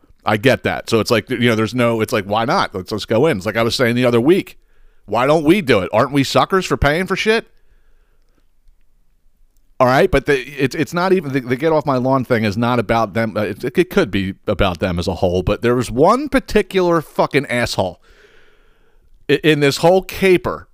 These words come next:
okay? And it's like, it's all fun and games until you get caught.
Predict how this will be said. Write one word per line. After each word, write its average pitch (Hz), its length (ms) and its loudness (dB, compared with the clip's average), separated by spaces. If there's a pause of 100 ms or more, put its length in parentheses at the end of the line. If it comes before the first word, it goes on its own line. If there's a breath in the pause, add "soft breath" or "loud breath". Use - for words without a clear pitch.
(100)
okay? 120 400 0
And 139 140 0
it's 147 100 -2
like, 151 160 0
it's 147 160 -2
all 180 160 4
fun 262 280 0
and 254 100 -4
games 208 400 2
until 156 280 2
you 165 120 4
get 170 160 -2
caught. 117 320 0